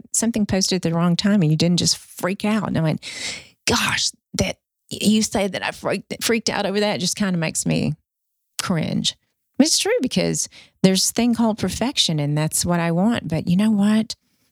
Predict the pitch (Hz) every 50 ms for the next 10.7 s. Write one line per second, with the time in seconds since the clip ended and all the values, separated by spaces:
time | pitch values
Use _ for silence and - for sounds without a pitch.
0 | - - - 254 254 - - 160 143 - - 98 95 120 139 160 - - - 147
1 | 151 151 - - - 120 120 110 - - 156 - _ _ - 151 143 143 156 160
2 | - - 170 165 160 151 - - 156 151 151 147 143 131 131 135 120 - - 90
3 | 104 - _ _ _ _ _ _ _ _ _ _ _ _ - - - - - -
4 | - - - - - _ 247 262 262 254 247 254 254 254 254 240 - _ _ 190
5 | 196 208 202 170 165 170 226 277 220 - 147 160 - - - - _ _ _ _
6 | _ _ _ _ _ _ _ - 165 202 214 - 220 190 170 165 170 175 165 165
7 | 175 175 - - _ _ _ _ _ _ _ _ _ _ - - - 226 226 226
8 | 202 202 170 - 170 156 165 160 160 156 156 156 151 147 147 - - - 175 170
9 | 165 151 - - 185 185 180 180 170 160 - - 185 175 165 170 170 175 170 175
10 | 170 165 160 156 160 165 175 190 190 160 147 139 139 147